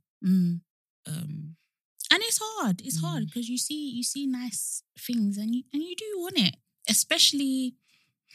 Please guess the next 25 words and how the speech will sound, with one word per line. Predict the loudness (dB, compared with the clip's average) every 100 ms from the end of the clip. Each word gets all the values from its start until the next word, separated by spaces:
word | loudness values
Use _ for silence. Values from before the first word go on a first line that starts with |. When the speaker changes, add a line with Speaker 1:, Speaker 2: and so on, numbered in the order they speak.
| -4
Speaker 1:
like, | 0 2
sometimes | 4 2 4 4 6 6 4 0 -6 _ _ _ _ _ _ -6
I | -6
always | -4 0 2 2
switch. | 2 0 -2 -6 -6 -2
So | 2
Speaker 2:
Mm. | 4
Speaker 1:
sometimes | 4 2 2 4
I'm | 2
like, | -2 -8 -10
"Yeah, | -8 -6
let, | -10 _
let | -8 -4
me |
be | -4 -6
serious. | -6 -6 -6 -6 -6 -8 -2
Let |
me | -2
save | -2 -4 -2 -2 -2 -4 -6 -8
for | -12 -10 -8
when | -6 -6
I | -8
can | -12 -8
buy | -4
my | -2